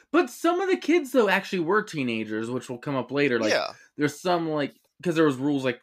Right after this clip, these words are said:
Speaker 1: teenagers couldn't be in scenes physically of graphic violence and sex scenes and stuff like that. And there were some actors who had to swap out for doubles or not be in certain shots and everything 'cause they were teens. So I guess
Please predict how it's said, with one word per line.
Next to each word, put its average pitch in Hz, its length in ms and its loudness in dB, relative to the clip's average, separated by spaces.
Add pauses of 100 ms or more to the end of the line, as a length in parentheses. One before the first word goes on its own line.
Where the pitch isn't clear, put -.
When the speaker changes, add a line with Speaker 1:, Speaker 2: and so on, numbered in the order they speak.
Speaker 1:
teenagers 127 480 -2
couldn't 127 240 -4
be 120 100 -2
in 113 100 -4
scenes 117 680 -6 (240)
physically 123 440 2
of 107 180 -6
graphic 123 520 -4
violence 110 640 -4
and 107 100 -14
sex - 320 -8
scenes 110 300 -10
and 110 100 -12
stuff 117 280 -8
like 120 160 -6
that. 123 280 -2 (360)
And 160 140 2
there 165 140 2
were 185 200 2
some 165 340 0
actors 147 460 -2
who 131 80 -2
had 123 100 0
to 117 60 -8
swap 131 340 -2
out 127 180 -2
for 127 100 -8
doubles 117 520 -2
or 113 40 -6
not 117 220 -4
be 120 120 -6
in 113 80 -6
certain 110 260 -4
shots 170 420 -2
and 113 80 -8
everything 107 280 -8
'cause 110 120 -10
they 104 80 -4
were 135 220 -4
teens. 98 480 -16 (320)
So 143 160 -2
I 135 80 4
guess - 460 -2